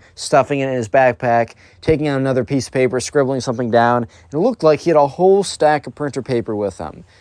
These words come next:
So Benson looked over, and he leaned over, he's like, "Hey man, what are you doing?" And the weird kid looked up, he's like,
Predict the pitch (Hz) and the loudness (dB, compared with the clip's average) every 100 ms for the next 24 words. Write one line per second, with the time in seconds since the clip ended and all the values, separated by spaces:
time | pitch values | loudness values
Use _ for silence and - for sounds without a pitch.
0 | _ - 170 269 233 202 185 - 180 156 | _ -6 0 0 2 0 0 2 4 4
1 | 113 110 113 _ _ 135 139 170 165 175 | 2 -2 -6 _ _ -6 -2 -2 -2 -2
2 | 165 147 135 131 113 117 101 131 123 107 | 4 4 4 0 0 -4 -4 -6 -4 -6
3 | 104 104 101 127 127 92 92 - 120 117 | -6 -8 -4 0 0 -2 -8 -10 -8 -2
4 | 127 120 123 110 110 139 135 120 107 107 | -2 -2 -4 -4 -2 2 2 2 -4 -2
5 | 92 85 | -2 -4